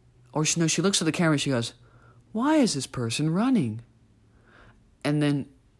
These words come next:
as if running in, in the morning, that's what time it was, running in the morning is weird or something. And then, and she goes, "Why are you running?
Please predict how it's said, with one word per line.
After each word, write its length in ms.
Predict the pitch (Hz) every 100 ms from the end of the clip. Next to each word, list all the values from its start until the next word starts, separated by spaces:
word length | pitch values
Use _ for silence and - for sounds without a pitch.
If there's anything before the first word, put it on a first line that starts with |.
| _ _
as 200 | 165 160
if 500 | 165 151 - - - _ _ _ 123 123
running 560 | 196 214 170 143 - - _ _ _ _ _ _ _
in, 380 | 135 135 123 - _ _
in 140 | 139 156
the 80 |
morning, 680 | 143 139 147 131 104 104 110 - -
that's 320 | - 127 -
what 120 | 127 -
time 240 | 131 127
it 60 | 107
was, 280 | 104 101 - - - - - -
running 240 | 175 185
in 80 | 170
the 60 |
morning 380 | 143 139 139 123
is 360 | 110 110 - - - - - - _ _ _ _
weird 560 | 135 113 160 185 123 107
or 100 | 110
something. 640 | - 110 107 113 123 131
And 180 | 127 127
then, 280 | 123 123 120 - - - _ _ _ - -
and 120 | 160
she 100 | 160
goes, 260 | 147 131 - - - - - -
"Why 180 | 185
are 120 | 226 269
you 160 | 233
running? 420 | 214 269 220 156